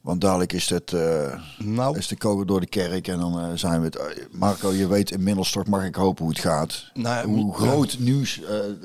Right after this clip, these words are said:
Speaker 1: jullie denken dat het is. En hoe snel het ook weer vergeten is.
Speaker 2: Oh nee,
Speaker 1: En,
Speaker 2: dat,
Speaker 1: en, en
Speaker 2: dat ben ik
Speaker 1: gewoon
Speaker 2: met je
Speaker 1: weer
Speaker 2: eens.
Speaker 1: doorgaan
Speaker 2: Morgen
Speaker 1: met
Speaker 2: is de
Speaker 1: het
Speaker 2: vis er weer in.
Speaker 1: Ik wou
Speaker 2: Dat
Speaker 1: zeggen.
Speaker 2: ben, dat weet ik. Maar
Speaker 1: Dus
Speaker 2: in
Speaker 1: ik
Speaker 2: dit
Speaker 1: zou daar niet, maar ik snap dat je er even over wil beginnen.
Speaker 2: Nou ja, in dit geval over die jongen is van,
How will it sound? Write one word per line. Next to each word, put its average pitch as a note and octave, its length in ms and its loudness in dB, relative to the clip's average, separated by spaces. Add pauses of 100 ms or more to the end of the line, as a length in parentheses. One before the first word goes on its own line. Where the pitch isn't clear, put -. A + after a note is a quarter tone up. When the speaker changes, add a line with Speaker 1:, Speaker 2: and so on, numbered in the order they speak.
(180)
Speaker 1:
jullie G#2 340 8
denken A#2+ 340 6
dat G2 140 2
het E2 140 -12
is. G#2 320 2
En F#2 200 0
hoe F#2+ 160 4
snel A2+ 320 8
het G#2 140 6
ook G2+ 180 4
weer G2 160 2
vergeten E2+ 420 4
is. E2 280 -4
Speaker 2:
Oh F2 100 -4
nee, F#2+ 140 2
Speaker 1:
En, G2 60 2
Speaker 2:
dat, C#3 140 6
Speaker 1:
en, G2 120 0
en G#2+ 100 2
Speaker 2:
dat A#2 120 6
ben B2 120 8
ik - 40 4
Speaker 1:
gewoon A#2 140 8
Speaker 2:
met A#2 100 6
je A2+ 60 8
Speaker 1:
weer G2 100 6
Speaker 2:
eens. A2+ 100 6
Speaker 1:
doorgaan G#2+ 200 6
Speaker 2:
Morgen C3 200 8
Speaker 1:
met G2+ 60 4
Speaker 2:
is - 60 2
de F#2 60 2
Speaker 1:
het G2 100 0
Speaker 2:
vis C3+ 160 4
er A#2 80 0
weer G2 100 0
in. F2+ 180 -4
Speaker 1:
Ik B2 280 0
wou A2 120 4
Speaker 2:
Dat G2 100 0
Speaker 1:
zeggen. G2+ 200 4
Speaker 2:
ben, A2+ 120 4
dat G#2 120 0
weet G#2 140 2
ik. F#2 80 -6
Maar A2 100 2
Speaker 1:
Dus A2 100 2
Speaker 2:
in C3 60 4
Speaker 1:
ik B2 60 2
Speaker 2:
dit A2 100 2
Speaker 1:
zou G2+ 100 2
daar G2+ 120 2
niet, G#2 160 2
maar A#2 100 4
ik C#3+ 100 2
snap F#3 220 2
dat E3 160 4
je C3 80 0
er B2 100 2
even A#2 240 0
over G#2+ 120 -2
wil G2+ 160 -4
beginnen. F2+ 400 -6
Speaker 2:
Nou B2 120 4
ja, C3+ 140 6
in B2 80 -2
dit D#3 140 2
geval B2 200 6
over A#2 140 6
die A#2 100 2
jongen C#3 240 2
is G2 260 -2
van, G#2 340 0